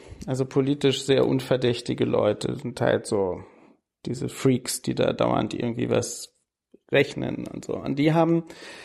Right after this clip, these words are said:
eine Analyse gemacht der Vernetzungsarchitektur internationaler Unternehmen mit einem riesigen Datenaufwand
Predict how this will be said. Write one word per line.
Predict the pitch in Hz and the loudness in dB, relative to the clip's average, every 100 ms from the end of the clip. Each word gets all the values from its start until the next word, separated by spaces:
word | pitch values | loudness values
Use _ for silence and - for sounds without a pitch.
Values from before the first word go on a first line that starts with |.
| - - - - | -20 -20 -20 -10
eine | - 156 147 147 143 139 139 135 | -2 2 4 6 6 6 4 4
Analyse | - 139 139 190 220 | 4 4 4 6 6
gemacht | 196 185 180 180 | 6 6 4 4
der | 151 | 2
Vernetzungsarchitektur | 151 139 147 175 175 165 - 151 151 151 147 - - 139 135 | 4 2 2 0 0 0 0 -2 -2 -2 -2 -2 2 2 2
internationaler | 135 135 131 127 - 131 127 120 | 0 0 0 -2 -2 0 0 0
Unternehmen | 123 120 - 120 110 98 85 - _ _ _ 92 _ | -2 -4 -4 -2 -4 -4 -10 -14 _ _ _ -20 _
mit | - 127 127 | -8 -4 -2
einem | 135 | 0
riesigen | 131 139 175 170 156 147 135 | 2 4 6 4 2 -2 -2
Datenaufwand | 131 117 - 180 - 185 - 190 208 220 | 0 0 0 -6 -6 -6 -4 -4 -4 -6